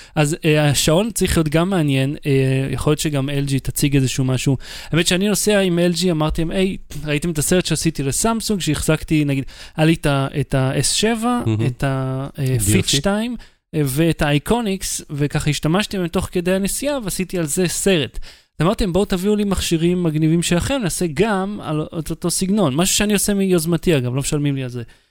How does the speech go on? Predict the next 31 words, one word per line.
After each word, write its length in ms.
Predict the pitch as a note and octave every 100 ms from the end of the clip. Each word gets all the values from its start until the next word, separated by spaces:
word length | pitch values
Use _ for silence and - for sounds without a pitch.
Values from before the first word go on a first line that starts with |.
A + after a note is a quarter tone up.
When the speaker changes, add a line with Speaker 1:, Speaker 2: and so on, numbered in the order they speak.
| _ _
Speaker 1:
אז, 300 | - D3+ D3 -
אה, 60 | D#3+
יש 340 | D#3+ D#3 -
לי 60 | F#3
את 100 | -
ה-L 680 | C#3+ C#3 C#3+ C3+ C3+ D#3+ D3+
G 160 | D#3+
G 80 | D#3
חמש, 540 | C#3 C3+ D#3+ B3+ A#3+ D#3+
את 100 | C3
Speaker 2:
מהמם. 120 | A#2+
Speaker 1:
ה-, 340 | C#3 C3 C3 - E3
אה, 520 | C#3 C3 B2+ B2 A#2+ B2 - - - _
אה, 460 | D3 C3 B2+ C3 C3
מצלמה 380 | C#3 - D#3 D3+
שלוש 260 | - D#3+
מאות 100 | D#3
שישים 320 | - C3+ G#3 A3
המגניבה, 380 | G#3+ G#3+ A3 A#3 - _
Speaker 2:
מהמם. 180 | G#2 G#2+
Speaker 1:
והם 180 | C3+ D#3
אמרו 360 | D#3 E3 D#3+ B3
לי, 60 | A#3+
"אה, 240 | D#3+ D#3+ -
יצא 260 | D#3+ - G3
בדיוק 320 | F#3+ F#3+ E3+
שעון 300 | - D#3 D3+
חדש, 540 | - F#3+ G#3 - - - -
אה, 100 | C#3
אורבן 380 | E3 D#3+ D#3 C#3
משהו, 420 | C3 B2+ - F3+